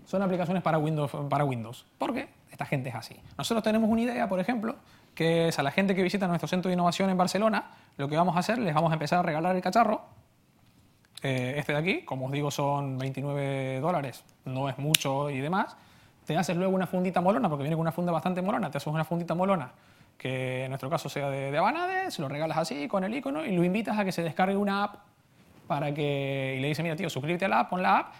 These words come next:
y podremos saber quiénes son los del tíos que están en el mundo visitando", y bueno, le das cuatro chorradas.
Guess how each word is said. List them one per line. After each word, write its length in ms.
y 60
podremos 280
saber 180
quiénes 160
son 120
los 120
del 160
tíos 200
que 60
están 180
en 60
el 40
mundo 400
visitando", 520
y 100
bueno, 180
le 60
das 120
cuatro 240
chorradas. 460